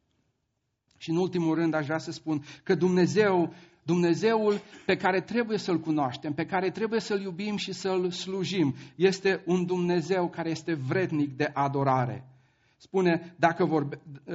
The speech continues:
dacă vorbește cineva, să vorbească cuvintele lui Dumnezeu.” Uitați cum,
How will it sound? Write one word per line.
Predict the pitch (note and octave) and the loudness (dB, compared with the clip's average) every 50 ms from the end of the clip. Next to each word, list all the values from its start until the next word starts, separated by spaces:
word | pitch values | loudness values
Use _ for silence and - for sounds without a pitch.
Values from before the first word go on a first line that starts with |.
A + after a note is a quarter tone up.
| D#3 D3 C#3 - _ - | -4 -4 -6 -10 _ 2
dacă | D#3 D#3+ D#3+ F3+ | 2 2 2 2
vorbește | E3 E3 E3 D#3+ - B3+ B3 B3 B3 | 0 0 0 2 2 2 2 2 -2
cineva, | - - G3 F3+ F3 F3 | -4 -2 -2 0 0 0
să | F3+ F3 F3 | 0 -2 -2
vorbească | D3+ D3+ C3+ B2 C#3+ C3+ C#3 E3+ D3+ | -4 -4 -2 0 -2 -2 -2 -4 -6
cuvintele | C3+ D#3 C3+ C#3+ C#3+ B2+ B2 C#3 C#3+ | -6 -4 -2 -2 -2 -2 -2 -2 -2
lui | C#3 C#3+ C#3+ C#3+ | 0 0 0 0
Dumnezeu.” | D3 D#3 D#3+ E3 E3+ E3 G3 F3+ D3+ | 0 0 -2 -2 -2 -2 -2 -2 0
Uitați | D3 D3 - G3+ A3 G#3+ - - - | 0 0 2 0 0 0 -4 -14 -10
cum, | - G3 G3 F#3 | -8 -8 -8 -8